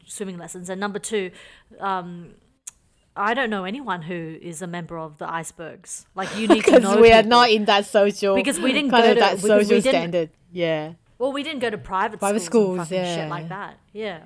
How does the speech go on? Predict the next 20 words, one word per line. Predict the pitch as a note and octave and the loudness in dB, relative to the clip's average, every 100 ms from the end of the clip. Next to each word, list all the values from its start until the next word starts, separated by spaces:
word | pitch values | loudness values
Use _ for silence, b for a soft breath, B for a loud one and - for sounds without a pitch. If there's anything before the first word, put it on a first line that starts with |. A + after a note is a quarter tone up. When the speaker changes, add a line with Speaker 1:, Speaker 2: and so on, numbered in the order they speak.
| - | -16
Speaker 2:
Yeah, | F#3 F3+ E3 | -14 -12 -12
that's | D#3+ E3 - | -14 -18 -18
right. | F3 D#3 B B B | -16 -16 B B B
Well, | G#3+ A3 | 0 0
apart | A3 B3+ C#4 | 2 0 0
from | B3 G#3 | -2 -2
the | F#3 F3 E3 D#3+ D#3+ - - | -2 -2 -2 -4 -6 -10 -6
gender | F3 F3+ F3+ E3+ D#3+ F3 | -6 -4 -4 -2 -2 -4
issue, | F#3 F3 - E3 C#3+ D3 E3+ B B B B B | -8 -14 -10 -8 -8 -10 -14 B B B B B
um, | F#3 E3+ D#3+ D#3+ D#3 D#3+ _ - - | -10 -8 -8 -12 -14 -18 _ -20 -6
you | A3 | -2
don't | B3+ C#4+ | 0 -2
see | - A3 | -4 0
a | G3+ | 0
lot | F3+ | 0
of | F3+ | -2
Asian | E3 F3 F#3+ F#3 | -4 -4 -6 -8
faces | F3+ E3+ E3 E3 D3+ | -6 -6 -6 -10 -12
as | C#3+ | -14
well. | D#3 E3+ B3 | -10 -10 -10